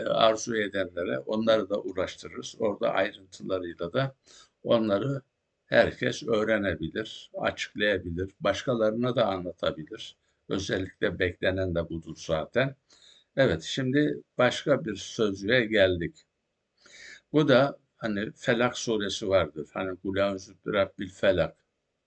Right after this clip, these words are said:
Orada bir geçen sözcük. Ne bu? Nefasat.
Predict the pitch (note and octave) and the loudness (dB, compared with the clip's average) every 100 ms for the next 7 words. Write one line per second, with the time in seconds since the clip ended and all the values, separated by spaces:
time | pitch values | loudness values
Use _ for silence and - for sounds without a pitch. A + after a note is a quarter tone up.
0 | _ _ - - _ - C3+ C#3 F#2 G#2 | _ _ -20 -20 _ 0 4 6 6 2
1 | D#3 _ _ A2+ A2+ A#2+ G#2+ B2+ B2+ - | 0 _ _ -6 -2 2 2 2 -2 0
2 | A2 E2+ - - - B2 A2 C#3+ A2+ A#2+ | 0 0 -4 -10 -2 -2 0 -2 0 -2
3 | - B2+ A2 - A2 F2 - - | 0 2 2 4 4 4 -2 -20